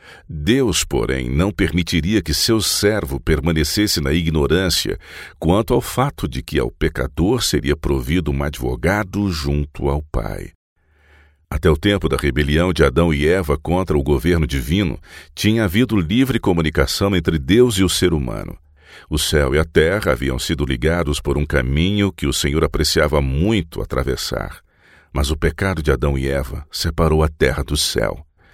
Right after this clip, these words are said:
A maldição do pecado pairava sobre a raça humana, e era de tal maneira ofensiva a Deus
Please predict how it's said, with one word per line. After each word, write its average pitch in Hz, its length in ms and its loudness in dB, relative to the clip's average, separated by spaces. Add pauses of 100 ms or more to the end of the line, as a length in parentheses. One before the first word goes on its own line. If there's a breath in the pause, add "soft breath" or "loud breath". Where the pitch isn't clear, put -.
(280 loud breath)
A 65 100 0
maldição 82 640 2
do 71 100 -2
pecado 78 560 0
pairava 73 560 2
sobre 71 300 0
a 67 40 0
raça 80 400 2
humana, 71 520 0 (340 loud breath)
e 87 160 4
era 120 160 6
de 85 120 -2
tal 117 300 2
maneira 87 560 2
ofensiva 82 760 0
a 65 100 0
Deus 69 480 -2